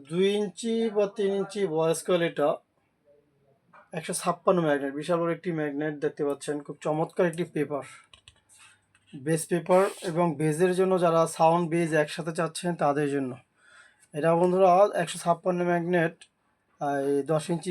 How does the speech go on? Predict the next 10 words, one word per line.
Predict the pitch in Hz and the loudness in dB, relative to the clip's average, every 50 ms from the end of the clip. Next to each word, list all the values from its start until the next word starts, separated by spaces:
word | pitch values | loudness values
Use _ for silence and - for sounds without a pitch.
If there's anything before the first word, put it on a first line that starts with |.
| 175 165 | -4 -4
একটি | 156 - - 175 143 123 | -6 -6 -6 -6 -6 -4
বেজ | 156 151 156 151 165 160 160 - | -4 -2 -2 -2 -4 -8 -8 -8
স্পিকার | - 175 165 160 175 165 165 151 | -6 -4 0 0 0 0 0 0
এবং | 160 165 160 - - | -2 -2 -4 -2 0
সাউন্ডও | 156 147 151 165 170 165 185 175 - | 2 2 2 2 2 0 -2 -2 -2
খুব | 196 156 135 127 | -4 -6 -6 -6
ভালো | 135 139 151 156 151 | -4 -2 -2 0 0
পাবেন | 156 147 139 147 147 143 | 0 -2 -2 -2 -6 -6
এটির | 135 156 151 139 | -8 -8 -10 -10
ভিতরে। | 147 - - 143 147 | -10 -8 -6 -6 -4